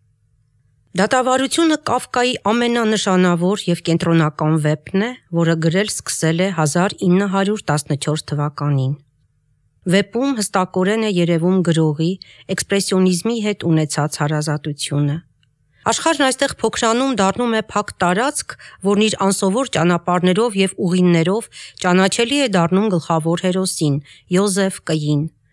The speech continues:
Մտքի, զգացմունքների և խղճի չարչարումն այստեղ ողբերգական ավարտ է ունենում։ Գեղարվեստական տեսունակությունը և հեղինակային տրամաբանությունը ձեռք են բերում համապարփակ լեցունություն։ Յոզեֆ Կ-ի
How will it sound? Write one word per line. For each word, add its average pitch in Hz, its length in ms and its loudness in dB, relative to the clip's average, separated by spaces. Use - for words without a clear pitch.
Մտքի, - 400 -4
զգացմունքների 202 800 -2
և 208 200 -2
խղճի - 360 -4
չարչարումն 196 680 -2
այստեղ 190 360 -2
ողբերգական 180 800 -2
ավարտ 151 440 -4
է 127 80 -4
ունենում։ 143 480 -4
Գեղարվեստական 226 580 0
տեսունակությունը 208 1000 -2
և 170 240 -2
հեղինակային 196 600 0
տրամաբանությունը 180 1000 0
ձեռք - 300 -2
են 175 120 4
բերում 175 300 0
համապարփակ 165 920 -2
լեցունություն։ 156 760 -2
Յոզեֆ 214 480 0
Կ-ի 196 260 0